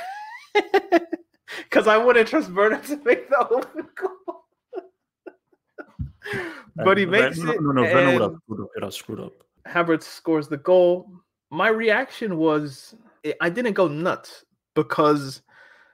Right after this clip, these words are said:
Speaker 1: the sequence of events led me to believe that something is wrong here. Like, that looked almost too easy.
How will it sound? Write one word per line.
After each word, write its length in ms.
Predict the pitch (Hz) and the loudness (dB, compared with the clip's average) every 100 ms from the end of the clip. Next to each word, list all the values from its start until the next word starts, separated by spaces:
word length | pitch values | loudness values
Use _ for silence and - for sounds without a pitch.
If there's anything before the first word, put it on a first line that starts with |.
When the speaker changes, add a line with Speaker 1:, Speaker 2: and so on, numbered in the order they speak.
| _ 143 | _ 0
Speaker 1:
the 120 | 156 | 0
sequence 640 | - - 226 247 220 190 | 0 -4 -2 0 0 -2
of 200 | - 170 | 0 2
events 560 | 151 135 165 185 139 - | 2 2 2 2 -2 -2
led 200 | 156 170 | -2 0
me 120 | 165 | -2
to 140 | 151 151 | -6 -6
believe 360 | 135 151 147 131 | -6 -6 -6 -4
that 160 | - | -6
something 560 | - - 277 - 320 254 | -8 -10 -10 -2 -2 0
is 120 | 180 | -2
wrong 520 | 135 147 214 185 165 | -2 0 2 2 0
here. 380 | 139 139 123 - - _ _ _ _ _ | -6 -4 -4 -6 -14 _ _ _ _ _
Like, 220 | 170 170 | 0 2
that 220 | 240 277 247 | 2 0 0
looked 240 | 269 - | -2 -2
almost 680 | - 220 214 196 - - _ | -2 0 2 -2 -4 -14 _
too 440 | - - 240 294 320 | -14 -6 -2 -2 -2
easy. 500 | 277 294 294 311 | -2 -2 0 0